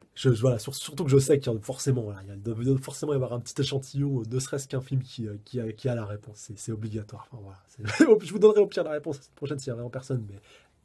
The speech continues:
je veux le max de réponses là-dessus. Enfin, voilà. Je veux juste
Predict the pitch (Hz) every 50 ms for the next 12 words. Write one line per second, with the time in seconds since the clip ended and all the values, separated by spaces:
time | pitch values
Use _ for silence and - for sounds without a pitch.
0 | _ _ 139 139 - 139 113 104 101 131 143 131 127 151 160 151 131 139 135 135
1 | - 123 117 123 117 - 131 127 - - 110 - - - - - 107 98 98 101
2 | 98 - _ 107 113 131 131 143 - - 143